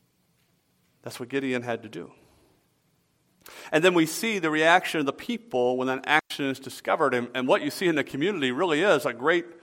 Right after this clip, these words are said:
commotion over what's happened. In verses twenty-eight through thirty, we see the actions that have been discovered. "And when the men of the city arose early in the morning, there was the altar of Baal torn down." And the wooden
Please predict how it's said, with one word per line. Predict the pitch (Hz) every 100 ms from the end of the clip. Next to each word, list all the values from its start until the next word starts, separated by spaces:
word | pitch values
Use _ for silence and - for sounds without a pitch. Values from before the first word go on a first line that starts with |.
| - _
commotion | - 151 180 240 - 127 110 104
over | 139 139
what's | 139 147 -
happened. | 202 208 151
In | 127
verses | 127 151 147 135 - - - -
twenty-eight | 190 185 180 190 -
through | 165
thirty, | 143 - 226 180 147
we | 143
see | -
the | 165 160
actions | 180 202 - 156 139
that | 143 139
have | 143
been | 143
discovered. | 135 - - 202 165 135
"And | 123 - - -
when | 175
the | 165
men | 180 202
of |
the | 160
city | 151 214 185
arose | 156 151 214 196 165
early | 147 196 175
in |
the | 170
morning, | 170 214 185 156 151 -
there | 170 214
was | 202 185
the | 170
altar | 175 220 - 190
of | 180
Baal | 226 247 190
torn | - 208 196 185
down." | 226 254 220 170 123 - _ _ _ _ -
And | 160
the | 156
wooden | 196 220